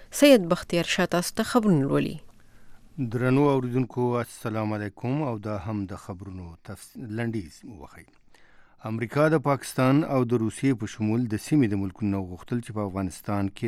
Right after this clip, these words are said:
Speaker 2: د طالبانو سره د ملاتړ نه ډډه وکړي. د ترکیې جمهور رئیس د یکشنبې دروازې په ریفرنډم کې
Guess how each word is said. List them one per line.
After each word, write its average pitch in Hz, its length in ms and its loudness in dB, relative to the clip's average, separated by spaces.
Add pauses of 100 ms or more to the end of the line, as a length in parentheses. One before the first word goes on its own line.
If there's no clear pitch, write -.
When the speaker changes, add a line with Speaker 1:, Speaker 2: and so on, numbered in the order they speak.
Speaker 2:
د 92 140 -10
طالبانو 95 560 -4
سره 104 180 -8
د 104 180 -4
ملاتړ 90 380 -6 (160)
نه 85 100 -6 (180)
ډډه 98 220 0
وکړي. 80 300 -16 (960)
د 113 200 2
ترکیې 139 480 0
جمهور 131 280 4 (100)
رئیس 131 160 -2
د 123 40 0 (100)
یکشنبې 110 400 0 (100)
دروازې 101 420 -4
په 120 120 -4
ریفرنډم 95 440 -6 (100)
کې 113 100 -6